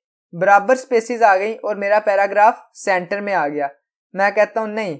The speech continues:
मेरा पैराग्राफ लेफ्ट साइड पे होना चाहिए।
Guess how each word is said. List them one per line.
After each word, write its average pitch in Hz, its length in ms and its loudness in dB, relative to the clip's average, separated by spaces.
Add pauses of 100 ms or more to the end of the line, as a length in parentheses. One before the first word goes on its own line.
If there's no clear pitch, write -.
मेरा 185 260 2
पैराग्राफ 208 800 2
लेफ्ट 214 420 2
साइड 220 300 2
पे 196 60 -6
होना 170 160 -6
चाहिए। 131 380 -12